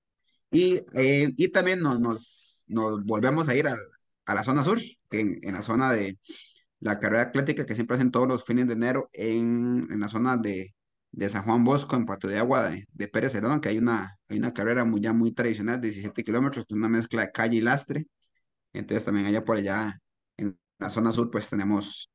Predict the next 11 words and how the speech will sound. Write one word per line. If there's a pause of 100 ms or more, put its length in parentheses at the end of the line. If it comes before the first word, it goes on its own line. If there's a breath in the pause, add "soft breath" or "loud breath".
(120)
otro, (240)
otro
evento
este,
este
mes
de
enero. (3000)
Ya
sería
el,